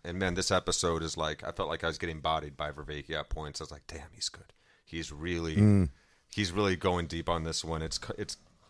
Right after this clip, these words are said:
Speaker 1: I feel, I'm feeling called out in some ways, but if you're not feeling called out while
Speaker 2: Yeah,
Speaker 1: you watch this
Speaker 2: right.
Speaker 1: and you're not paying attention, and it's also not in a way that is gonna leave you feeling put down. In fact, it's very much just a noticing.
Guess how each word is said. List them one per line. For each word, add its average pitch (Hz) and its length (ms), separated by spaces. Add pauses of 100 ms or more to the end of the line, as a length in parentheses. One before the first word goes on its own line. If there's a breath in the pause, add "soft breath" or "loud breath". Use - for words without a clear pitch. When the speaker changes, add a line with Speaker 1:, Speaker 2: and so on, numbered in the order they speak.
(360)
Speaker 1:
I - 80
feel, 113 240
I'm 98 140
feeling 113 300
called 104 360
out 90 240
in 82 80
some 82 280
ways, 80 300
but - 420
if 95 140
you're 110 80
not 104 280
feeling 87 240
called 90 260
out 82 140
while 101 120
Speaker 2:
Yeah, 90 80
Speaker 1:
you 87 60
watch 90 160
this 90 100
Speaker 2:
right. 92 120
Speaker 1:
and 98 80
you're 92 120
not 87 200
paying 87 180
attention, 82 500 (320 loud breath)
and 98 100
it's 98 140
also 95 800
not 104 280
in 104 60
a 98 40
way 92 500 (400 soft breath)
that 92 140
is 82 100
gonna 90 260
leave 90 300
you 92 100
feeling 90 300
put 92 200
down. 90 200
In 85 100
fact, 87 400
it's 82 140
very 101 240
much 92 220
just - 200
a 85 40
noticing. 98 640